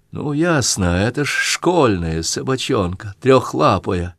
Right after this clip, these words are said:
что когда-то инспектора укусила.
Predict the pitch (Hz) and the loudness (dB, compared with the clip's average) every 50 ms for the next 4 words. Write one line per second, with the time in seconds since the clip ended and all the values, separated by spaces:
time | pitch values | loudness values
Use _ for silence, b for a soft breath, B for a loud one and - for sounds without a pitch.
0 | _ b b b b b b - - - - 127 123 117 131 131 127 127 127 113 | _ b b b b b b -10 -8 -4 -2 -2 0 0 0 0 2 2 2 2
1 | - 120 117 117 113 - - - 139 127 101 - - - 110 101 98 90 - 101 | 0 -2 -2 -2 -4 -6 -6 -2 0 0 0 -2 -4 -4 -2 0 0 0 -2 -4
2 | 95 - - - 92 117 104 98 | -6 -4 -4 -4 -2 -2 -2 -2